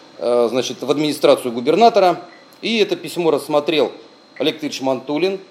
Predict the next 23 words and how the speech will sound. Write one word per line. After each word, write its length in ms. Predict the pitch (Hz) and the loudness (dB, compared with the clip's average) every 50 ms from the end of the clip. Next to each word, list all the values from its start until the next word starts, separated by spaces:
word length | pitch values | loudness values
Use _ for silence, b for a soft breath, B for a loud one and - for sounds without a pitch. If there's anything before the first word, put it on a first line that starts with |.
| - - - - | -20 -20 -12 -6
э, 280 | 135 139 143 143 143 139 | -4 -4 -2 -2 -4 -4
это 140 | 143 - 139 | -6 -8 -8
секретарь 420 | - 139 135 139 135 160 151 131 | -10 -10 -10 -6 -2 -2 -2 -2
Совета 220 | - 147 139 151 | -4 -8 -8 -8
Безопасности, 760 | 135 127 127 131 143 - - 156 139 - 139 131 - - 131 | -8 -6 -4 -4 -4 -2 0 0 0 0 -2 -8 -10 -10 -12
и 140 | - - 220 | -8 -4 -2
на 100 | 240 208 | -2 0
высоком 380 | 180 170 180 160 160 156 160 190 | 0 -2 -4 -6 -6 -6 -6 -4
уровне 260 | 220 185 147 139 127 | -4 -2 -2 -4 -2
дал 180 | 120 156 165 | -2 -2 -2
поручение 460 | 160 165 - 131 123 - 196 175 156 - | -2 -4 -8 -10 -10 -10 -10 -10 -10 -10
с 60 | - | -10
этим 180 | 143 - 175 | -10 -10 -8
вопросом 420 | 170 - - 170 170 - 147 131 123 | -6 -6 -6 -6 -8 -8 -6 -6 -6
разобраться. 480 | 127 117 131 131 127 123 - - - - - | -4 -4 -2 -2 -2 -2 -4 -4 -8 -14 -14
То 60 | 160 | -12
есть 100 | 139 - | -12 -10
на 80 | 147 139 | -6 -4
самом 300 | - 196 165 151 147 151 | -2 0 0 0 -2 -2
деле 240 | 175 254 233 196 175 | -4 -2 0 0 0
эта 120 | 143 143 | -2 -2
проблема, 540 | 113 - 147 143 147 175 220 202 170 - - | -2 -2 -2 0 0 0 0 0 0 -2 -2
она 400 | 131 127 131 151 170 170 - B | -2 -4 -2 -2 -2 -2 -4 B